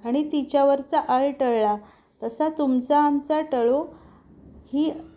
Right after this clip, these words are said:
अशी ही कहाणी आहे. साठा उत्तराची कहाणी, पाचा उत्तरी सफळ संपूर्ण.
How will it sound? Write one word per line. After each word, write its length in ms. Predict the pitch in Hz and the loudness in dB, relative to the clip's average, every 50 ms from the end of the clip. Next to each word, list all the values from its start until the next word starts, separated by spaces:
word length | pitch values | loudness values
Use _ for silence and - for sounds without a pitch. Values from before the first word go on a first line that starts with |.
| _ _ _ _ _ | _ _ _ _ _
अशी 280 | - 247 247 - - 233 | -6 -6 -6 -4 -4 -4
ही 160 | 226 254 294 | -2 -2 -4
कहाणी 520 | 294 - 294 277 277 262 240 240 247 247 | -2 -2 -2 0 0 0 0 0 0 0
आहे. 360 | 240 226 208 214 214 190 196 196 | 2 0 0 0 -2 -4 -6 -10
साठा 500 | - - 233 202 190 190 190 226 240 254 | -8 -6 -4 -4 -4 -4 -2 0 0 0
उत्तराची 640 | 262 247 254 - 240 240 233 226 226 - - 262 | 0 -2 -4 -6 -6 -4 -4 -4 -4 -6 -10 -10
कहाणी, 500 | - - 277 285 285 285 277 277 285 294 | -6 -4 -2 -2 0 0 0 -2 -2 -4
पाचा 540 | 285 294 - 254 226 214 220 - 254 254 254 | -6 -4 -4 -2 -2 -2 -2 -2 0 0 2
उत्तरी 560 | 254 254 254 - - 247 233 233 269 311 349 | 0 0 -2 -6 -6 -6 -4 -4 -4 -4 -6
सफळ 440 | - - - 359 349 359 359 349 349 | -6 -4 -4 -4 -2 0 0 0 0
संपूर्ण. 680 | 349 - 302 247 233 226 233 226 220 214 214 214 | 0 -2 -4 -4 -4 -4 -2 -2 -2 -2 -2 -2